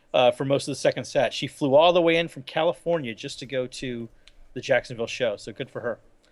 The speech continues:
Um, but anyway, so I'll answer that question since she's my good personal friend. Um, I, I think you're gonna see a couple Dave and Tim shows. There's, there's, uh, been rumblings of shows happening.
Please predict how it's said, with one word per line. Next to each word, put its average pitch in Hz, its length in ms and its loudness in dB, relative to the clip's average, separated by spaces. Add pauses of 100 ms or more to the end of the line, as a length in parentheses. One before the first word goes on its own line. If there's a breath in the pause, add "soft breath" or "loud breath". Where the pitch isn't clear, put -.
(280 soft breath)
Um, 156 200 6
but 170 120 4
anyway, 214 340 4
so 139 160 2
I'll 202 140 4
answer 151 220 -4
that 110 120 -2
question 117 340 -6
since - 200 -16
she's 113 200 -14
my 107 200 -10 (120)
good 117 140 -12
personal - 340 -10
friend. 139 280 -4 (400 loud breath)
Um, 202 480 4 (220)
I, 185 200 0
I 226 160 2
think 247 300 -10
you're 196 100 -8
gonna 170 160 -8
see 156 540 -6
a 135 120 -2
couple 143 300 -10
Dave 135 200 -4
and 113 100 -20
Tim 147 180 -10
shows. 107 320 -10
There's, 123 400 -10
there's, 123 320 -8
uh, 120 160 0
been 120 320 -8 (340)
rumblings 131 840 -4 (520 soft breath)
of 127 200 -2
shows 131 560 0
happening. 147 720 -4